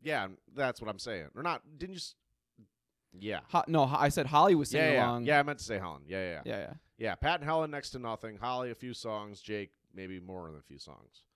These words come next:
Speaker 1: But that was the first time you guys had sh-, sh-,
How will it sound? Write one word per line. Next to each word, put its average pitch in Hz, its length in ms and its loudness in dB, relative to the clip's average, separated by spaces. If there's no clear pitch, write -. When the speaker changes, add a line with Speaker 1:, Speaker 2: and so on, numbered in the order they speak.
Speaker 1:
But 139 260 0
that 190 180 4
was 196 120 0
the 170 80 -10
first 165 240 -6
time 147 180 -4
you 135 100 -6
guys 127 160 -2
had 123 80 -12
sh-, 127 220 -10
sh-, - 140 -16